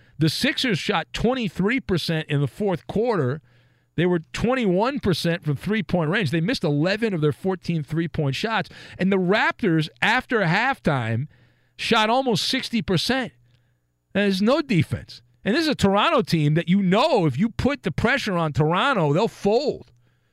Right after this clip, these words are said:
That's what the Raptors do, right? That's in their D N A,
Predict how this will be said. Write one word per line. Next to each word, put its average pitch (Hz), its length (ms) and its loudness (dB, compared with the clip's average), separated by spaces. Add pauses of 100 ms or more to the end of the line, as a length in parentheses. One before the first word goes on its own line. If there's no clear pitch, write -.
(140)
That's 196 200 2
what 269 100 -2
the 226 80 2
Raptors 180 600 2
do, 214 460 6 (600)
right? 185 200 2
That's 226 240 2
in 233 100 2
their 214 140 4
D 175 400 4
N 214 140 4
A, 233 440 4